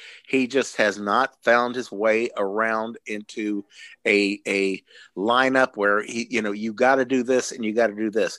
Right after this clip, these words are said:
If you look back at his, back at his high school film, the one thing that immediately jumps out at you,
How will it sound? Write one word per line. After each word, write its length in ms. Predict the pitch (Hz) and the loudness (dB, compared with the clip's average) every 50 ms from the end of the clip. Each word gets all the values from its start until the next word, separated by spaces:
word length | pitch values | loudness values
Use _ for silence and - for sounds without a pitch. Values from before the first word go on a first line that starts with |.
| _ - - - - _ | _ -20 -20 -20 -8 _
If 160 | - 104 - | -2 -2 -2
you 180 | - 110 104 110 | -2 -4 -2 4
look 200 | 123 151 156 151 | 4 4 4 6
back 140 | 156 151 147 | 4 4 6
at 60 | 139 | 4
his, 180 | 135 - 151 - | 0 -2 -4 -8
back 280 | - 127 135 139 - | -4 -2 -2 0 0
at 60 | 127 | -2
his 160 | 110 101 - - | -4 -4 -4 0
high 160 | 135 127 120 | 2 2 2
school 240 | 117 - - 113 107 | 0 -2 -6 -6 -6
film, 300 | - - 110 101 98 98 | -4 -4 -4 -2 -2 -2
the 80 | 95 | -4
one 260 | 90 113 120 127 131 | -4 -2 -2 -4 -2
thing 280 | - - 120 120 117 113 | 0 2 2 2 2 0
that 180 | 113 110 - _ _ - | -2 -4 -4 _ _ -6
immediately 680 | 110 110 107 120 147 165 170 160 139 110 - 104 104 | -6 -4 -2 -2 0 0 2 2 0 0 0 -2 -2
jumps 320 | 92 104 104 104 98 - | 0 0 0 0 0 0
out 240 | 117 107 107 101 92 | 2 4 4 4 4
at 140 | 95 92 92 | 2 0 0
you, 140 | 95 92 | -4 -4